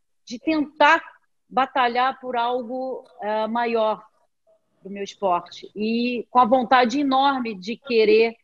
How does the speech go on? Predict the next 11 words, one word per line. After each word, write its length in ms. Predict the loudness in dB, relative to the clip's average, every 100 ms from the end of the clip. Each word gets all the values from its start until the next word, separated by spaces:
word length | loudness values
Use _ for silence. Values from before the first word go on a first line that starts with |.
| _ _ _ 0
que 80 |
as 220 | 2 2 -2
meninas 600 | -6 -4 -2 -2 -4 -6
pudessem 420 | -2 -2 -2 -4
viver 240 | -2 2
a 80 | 2
mesma 340 | 2 0 0 0
coisa 300 | 2 2 2
que 200 | -2 2
eu 160 | 2
vivi. 420 | 2 -6 -6 -8